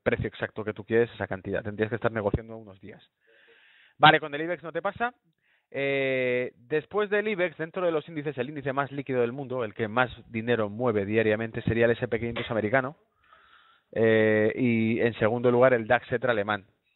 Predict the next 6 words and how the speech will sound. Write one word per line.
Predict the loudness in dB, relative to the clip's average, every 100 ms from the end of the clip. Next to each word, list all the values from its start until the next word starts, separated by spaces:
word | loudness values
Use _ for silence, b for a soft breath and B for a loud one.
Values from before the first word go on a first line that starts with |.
| _
¿Vale? | -2 0 0 -2 -4
Mueve | 0 0
mucho | 0 -6
dinero, | -4 -2 -4 -6
muchísimo | -14 -10 -8 -6 -6 -6
dinero. | -4 -6